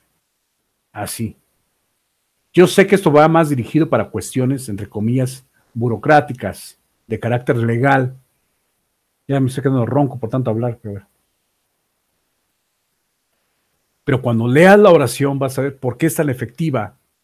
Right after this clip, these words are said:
porque se forma un escudo. Entonces, todo lo que te deseen, sea quien sea, se regresa. No una ni dos, sino tres veces.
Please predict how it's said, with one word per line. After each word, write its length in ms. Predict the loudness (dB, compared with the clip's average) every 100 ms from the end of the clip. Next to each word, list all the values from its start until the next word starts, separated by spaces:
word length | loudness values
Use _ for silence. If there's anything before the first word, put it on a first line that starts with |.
| _ _ _
porque 180 | -14 -10
se 40 |
forma 200 | -4 0
un 100 | 0
escudo. 580 | 0 -4 -2 0 0 -6 _ _ _ _ _ _ _ _
Entonces, 640 | -8 0 0 0 -6 -10 _
todo 260 | 4 6 4
lo 220 | 0 -4
que 500 | -4 -4 -8 -14 -12
te 80 | -8
deseen, 520 | -8 -2 -2 -2 -8 _
sea 400 | 0 6 6 4
quien 260 | 0 -2 -2
sea, 300 | -2 -2 -4
se 160 | -6
regresa. 600 | -6 -4 -4 -6 -14 -18 _ _ _ _ _ _ _ -6
No 120 | -2
una 140 | -2
ni 140 | -2 -2
dos, 180 | -4 -4
sino 180 | -6 -4
tres 220 | -6 -4
veces. 520 | -8 -10 -14 -20